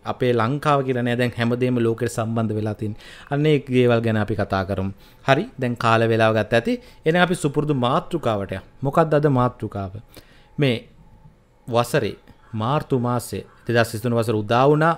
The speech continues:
අද ඊයේ වගේ හැබැයි මාර්තු මාස දෙකක් ඉවරයි දැන්. දැන් මාර්තු මාසයත් තුන්වෙනි මාසයත් ආරම්භය ඔන්න මෙන්න. ඔන්න අපි හැරලා බලද්දී අපි මොකද කළේ මේ කාලසීම කාලය ගත වෙනව විතරද? අන්න. ඒ දේවල් ගැනත් අපි කතා කරමු. එහෙනම් අපි බලමු. රාශි චක්‍රයේ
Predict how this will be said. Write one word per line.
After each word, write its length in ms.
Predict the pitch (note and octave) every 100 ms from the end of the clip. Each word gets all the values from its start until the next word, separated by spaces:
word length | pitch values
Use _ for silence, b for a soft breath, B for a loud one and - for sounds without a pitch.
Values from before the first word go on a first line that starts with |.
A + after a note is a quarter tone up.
| - -
අද 220 | F#2+ G#2+
ඊයේ 340 | C#3+ D#3+ E3
වගේ 180 | D#3 C3+
හැබැයි 240 | C3 B2
මාර්තු 480 | A#2 A#2 B2 - B2+
මාස 240 | A2 A#2+ C3
දෙකක් 320 | A2+ A2+ D3 -
ඉවරයි 360 | C3 E3+ D3
දැන්. 160 | G#2+ - - -
දැන් 160 | A#2+
මාර්තු 320 | G#2+ A2 A2+ A#2+
මාසයත් 380 | A#2+ A#2 C3+ - B B -
තුන්වෙනි 300 | B2 A#2+ B2
මාසයත් 380 | B2 B2 D3 A#2+
ආරම්භය 380 | A#2+ C3+ C#3 C3
ඔන්න 260 | A#2+ D3 D3+
මෙන්න. 240 | A#2 G#2+ G#2 B B
ඔන්න 220 | - C3 C3
අපි 160 | C#3
හැරලා 280 | A#2+ A#2+ C#3
බලද්දී 300 | C3 C3+ C3+
අපි 100 | C3
මොකද 320 | A#2 A2 D3 C3+ - - -
කළේ 400 | - B2+ D#3+ G3
මේ 160 | D#3 C3+
කාලසීම 400 | A#2+ A#2 A2+ A2
කාලය 420 | A2+ A#2 C#3+ D#3
ගත 160 | D3+ D#3+
වෙනව 240 | D#3 A#2+
විතරද? 360 | B2 F#3+ A#2+ G#2 - _ _ -
අන්න. 220 | C3 G2 - - b b b b _ -
ඒ 120 | C#3+
දේවල් 260 | D3 C#3 B2+
ගැනත් 260 | B2 A2+
අපි 120 | G#2+ A2+
කතා 300 | A#2 A2+ G#2
කරමු. 220 | G#2 G2+
එහෙනම් 220 | - F#3 C3+
අපි 120 | A#2+
බලමු. 260 | A#2 G2+ - b b -
රාශි 260 | B2+ D3 D#3
චක්‍රයේ 460 | D3 - B2 A#2